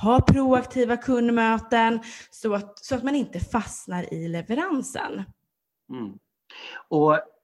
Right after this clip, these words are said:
Speaker 2: tittar man då på de punkter du tar upp som har, där föränd-, där försäljningen har förändrats lite grann då, då, då är det just att relationsbyggandet har blivit, eh, viktigare än någonsin. Att ha förmåga att samarbeta med kunden,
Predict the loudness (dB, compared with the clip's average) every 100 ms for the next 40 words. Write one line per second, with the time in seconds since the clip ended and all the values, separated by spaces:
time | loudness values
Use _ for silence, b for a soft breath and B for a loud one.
0 | _ -4 -4 0 2 4 2 4 2 4
1 | 4 2 0 0 0 2 2 0 -6 -4
2 | -4 -2 0 0 0 -4 -10 -6 -4 -2
3 | 0 0 -4 -6 -4 -4 -2 -2 -2 -4
4 | -4 -4 0 0 2 0 -2 -4 -8 -4
5 | -4 -6 -8 -8 0 2 6 4 4 -2
6 | -4 -4 -2 2 4 4 4 4 6 6
7 | 2 2 4 4 2 -2 _ b b b
8 | _ _ -10 -4 -2 -2 -2 -2 -2 -6
9 | -2 2 4 4 4 4 2 0 0 0
10 | -2 b b b _ -16 -6 -6 -6 -12
11 | 0 0 2 2 4 4 2 2 2 2
12 | -4 -6 -2 0 0 -2 -2 -4 -4 -6
13 | -2 -2 -2 -2 -4